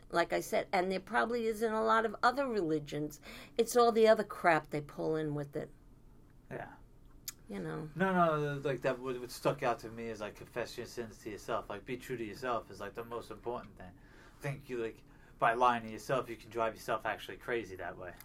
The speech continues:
Speaker 1: Yeah, and anyway, I don't believe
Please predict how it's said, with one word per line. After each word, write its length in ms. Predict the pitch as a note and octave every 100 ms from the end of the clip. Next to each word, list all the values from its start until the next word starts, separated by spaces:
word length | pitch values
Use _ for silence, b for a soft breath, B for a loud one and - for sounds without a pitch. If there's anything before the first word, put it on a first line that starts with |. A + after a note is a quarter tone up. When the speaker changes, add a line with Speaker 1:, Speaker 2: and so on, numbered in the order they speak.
| -
Speaker 1:
Yeah, 280 | - D#4 F#3+
and 80 | G3+
anyway, 440 | B3 B3+ A#3 G3+ F#3
I 140 | F#3+
don't 280 | G3+ G3+ G3+ - -
believe 580 | F3+ F#3 F#3+ F3+ -